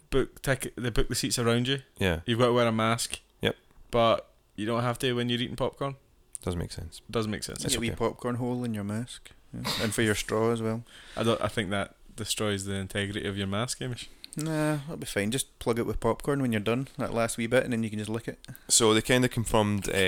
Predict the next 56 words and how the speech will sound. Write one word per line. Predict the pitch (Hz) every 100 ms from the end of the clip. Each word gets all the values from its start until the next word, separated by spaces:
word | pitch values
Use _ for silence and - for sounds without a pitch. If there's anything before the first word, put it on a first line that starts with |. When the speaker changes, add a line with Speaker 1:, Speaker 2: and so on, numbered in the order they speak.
| 90 -
Speaker 2:
uh, | 95 90 87
Sam, | - 95 95 92 -
uh, |
S-, | 92 90 85 - -
Shazam | - 98 95 95
two | 95 101 113 110 - -
as | 98 92
well. | 107 123 117 - -
That | 107 110
wasn't | 120 113 104
really | 107 107
in |
the | 101
wee | 98
Speaker 3:
Oh, | 104
Speaker 2:
videos | 151 156
Speaker 3:
right, | 117
Speaker 2:
we |
Speaker 3:
I | 120
Speaker 2:
were |
Speaker 3:
never | 120
s-, |
Speaker 2:
watching. | 123 117 135
Speaker 3:
no, |
I | 139
never | 139
saw | 110
that. | 104 101
Speaker 2:
Um, | 101 95
of | 95 90
November | 95 104 110 113 101
fourth, | - 104 104 113
twenty | - 98 -
twenty-two. | 104 95 110 120 - - - -
Speaker 1:
Quite | 208
like | 135 113
Speaker 2:
Um, | 101 98 -
Speaker 1:
Shazam. | - 107 104 107 110
Speaker 2:
Shazam, | -
Fury | - 110 107
of | 98
the | 92
Gods. | 95 98 - - -
Speaker 3:
They | - 120
were | 120
obviously | 131 135 117
gonna | 104 101
do | 101 101 101
a | -
second | 98 107 101 104
one. | 104 101
Speaker 2:
Oh, | -
Shazam | - - 110 147
was | 104
fucking | - 82 82
great. | 82 87